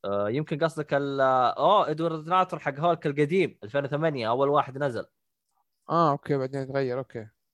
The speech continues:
Speaker 1: أوكي. آه، عمومًا، آه، إيه اتش اتش زد، آه، جالس يقول إيش الفيلم نتكلم عنه؟ اللي هو فيلم، آه، شو
Speaker 2: The
Speaker 1: اسمه؟
Speaker 2: Greatest Showman.
Speaker 1: The Greatest Showman. آه، حسون جالس يقول as good as it, as it get.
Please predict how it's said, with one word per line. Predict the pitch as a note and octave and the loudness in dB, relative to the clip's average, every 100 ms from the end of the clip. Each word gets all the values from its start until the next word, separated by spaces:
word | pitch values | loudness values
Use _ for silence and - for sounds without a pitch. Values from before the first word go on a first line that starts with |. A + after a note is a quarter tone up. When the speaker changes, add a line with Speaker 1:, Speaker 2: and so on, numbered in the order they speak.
| - | -10
Speaker 1:
أوكي. | G#2 G2+ F2+ - _ _ _ _ _ - | -8 -8 -10 -14 _ _ _ _ _ -2
آه، | B2+ C3 | 2 2
عمومًا، | B2+ D3 G3 G#3 D#3 A#2+ A2 | 2 2 2 2 0 -2 -4
آه، | A#2 A#2+ A#2 A#2 A2+ | -4 -2 0 0 0
إيه | D3 D#3+ D#3+ D#3 | 0 0 -2 -4
اتش | - | -8
اتش | D#3 - A#2+ | -10 -10 -8
زد، | C#3 F#3 D#3+ _ _ | -2 -2 -4 _ _
آه، | B2 B2 B2 | 0 0 0
جالس | A#2 B2 | -2 -8
يقول | C3+ C#3+ C#3+ | -8 -6 -6
إيش | C#3+ | -6
الفيلم | C3+ D3+ C3+ | -10 -8 -10
نتكلم | B2+ C#3+ | -6 -6
عنه؟ | C3 D3 D#3 D3+ _ _ _ _ _ B2 | -4 -4 -4 -8 _ _ _ _ _ -2
اللي | C#3+ D3+ | 0 2
هو | F#3+ F#3+ | 4 2
فيلم، | F3 F#3+ F#3+ F#3+ F#3 F3 | 0 -2 -2 -4 -6 -4
آه، | D#3+ D#3 D3+ | -2 0 0
شو | D3+ F3+ | -2 -6
Speaker 2:
The | |
Speaker 1:
اسمه؟ | D3+ C#3+ D3+ D3 | -6 0 2 2
Speaker 2:
Greatest | C3+ D3 C3+ - | 0 -4 -4 -10
Showman. | - C#3 C3 B2+ | -16 -12 -8 -8
Speaker 1:
The | C#3 | -6
Greatest | C#3 D3 D3+ C#3 - | -4 -2 -4 -8 -8
Showman. | D3 C#3 C3+ A#2+ A#2 - _ _ _ _ _ _ - | -2 -2 0 -2 -2 -6 _ _ _ _ _ _ 0
آه، | C3+ | 2
حسون | E3+ E3+ G#3 G#3+ | 2 0 0 0
جالس | F#3+ E3+ | -2 -4
يقول | E3 F3+ D#3 E3 | -4 -2 0 0
as | |
good | D3 F3+ D#3+ | 0 -4 -2
as | D#3 E3 | 2 2
it, | D3+ D3 - | 0 -6 0
as | D3+ D3+ D3 | 0 0 -6
it | C#3 | -2
get. | F#3 | -2